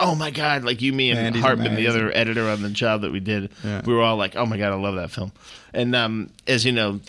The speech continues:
Speaker 1: actually, Movie Club, this podcast
Speaker 2: Yeah.
Speaker 1: kinda started with me and friends at work going out to movies, and, uh, we were gonna go see it again, and
Speaker 2: See
Speaker 1: it,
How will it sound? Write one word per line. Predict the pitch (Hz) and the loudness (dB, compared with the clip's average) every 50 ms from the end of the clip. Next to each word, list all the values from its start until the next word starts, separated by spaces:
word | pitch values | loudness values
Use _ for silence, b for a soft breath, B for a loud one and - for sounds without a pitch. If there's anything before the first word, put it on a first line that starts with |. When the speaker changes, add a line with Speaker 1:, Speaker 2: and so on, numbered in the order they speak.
| - | -6
Speaker 1:
actually, | - - - - 107 113 | -4 -4 -2 0 0 0
Movie | 127 117 110 | 0 0 -2
Club, | - - 107 101 92 85 107 113 - - - | -2 0 0 0 0 -2 -6 -10 -14 -12 -8
this | - 110 - - - - | -6 -6 -4 -4 -6 -8
podcast | - - - 120 117 113 120 113 - | -4 -2 0 0 0 2 2 2 2
Speaker 2:
Yeah. | 165 | 2
Speaker 1:
kinda | 113 117 104 | 2 2 0
started | 98 - - 123 113 107 107 | 0 2 2 2 2 2 0
with | 104 107 104 - - | -2 -4 -4 -6 -4
me | - 113 113 107 | -2 0 2 2
and | 104 104 101 101 B B B B B B B B | 2 0 0 -2 B B B B B B B B
friends | - - 135 117 107 110 | -4 0 0 2 2 0
at | 87 | 0
work | 110 120 117 113 | 0 0 0 0
going | - 120 110 110 | 0 0 0 2
out | 107 101 95 | 0 0 0
to | - 101 | 0 0
movies, | 101 110 113 104 104 98 98 - | 0 0 0 0 0 -2 -2 -2
and, | - 107 104 104 104 | 0 0 2 2 2
uh, | 101 101 | 2 2
we | 110 127 | 2 0
were | 135 | 2
gonna | 120 135 135 127 | 2 2 0 2
go | 123 131 120 | 0 0 0
see | - - 143 131 123 | 0 2 2 2 2
it | 117 - - - | 0 0 -2 -4
again, | 101 95 101 113 123 120 107 98 | -4 -2 0 2 2 2 0 0
and | 98 | -2
Speaker 2:
See | 95 | -4
Speaker 1:
it, | 98 | -2